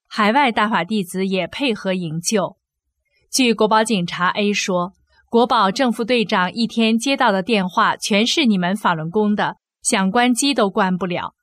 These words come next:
你们的高科技真厉害，市局定位电话是你打的，你再打就把你抓起来。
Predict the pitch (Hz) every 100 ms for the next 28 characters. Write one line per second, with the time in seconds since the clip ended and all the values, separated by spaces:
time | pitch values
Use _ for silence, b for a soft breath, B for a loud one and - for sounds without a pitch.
0 | _ _ - 214 208 214 196 214 214 -
1 | 208 214 196 175 262 262 233 185 196 180
2 | 202 _ - - 277 220 226 226 277 269
3 | 233 233 202 190 220 175 - - 254 190
4 | 226 - 135 127 160 - _ - 226 208
5 | 262 226 202 180 185 220 190 226 175 -
6 | 247 262 - 180 135 139